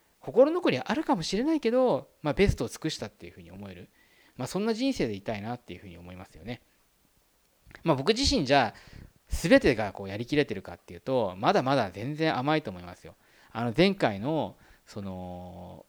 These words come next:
まあ、音声の時もね、完璧主義より七割主義とかっていうふうに、まあ、言ってて、まあ、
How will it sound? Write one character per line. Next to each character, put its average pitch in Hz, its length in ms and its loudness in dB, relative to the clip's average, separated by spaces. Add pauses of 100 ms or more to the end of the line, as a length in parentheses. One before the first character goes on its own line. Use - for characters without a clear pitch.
ま 113 120 -8
あ、 - 20 -6
音 135 160 -2
声 117 120 -6
の 95 80 -8
時 95 200 -14
も 90 80 -14
ね、 135 220 -4 (260)
完 139 260 -4
璧 151 200 -2
主 - 160 -4
義 - 40 2
よ 143 60 6
り 107 80 -2
七 107 220 -4
割 127 140 0
主 - 120 -6
義 151 120 -2
と - 100 -6
か - 80 -12
っ 95 40 -16
て - 200 -20
い 90 60 -14
う 95 40 -20
ふ 101 80 -14
う 92 80 -14
に、 98 360 -12 (160)
ま 104 240 -8
あ、 82 40 -16 (100)
言 104 100 -16
っ - 40 -18
て 135 140 -8
て、 123 380 -2 (380)
ま 131 120 -2
あ、 113 80 -4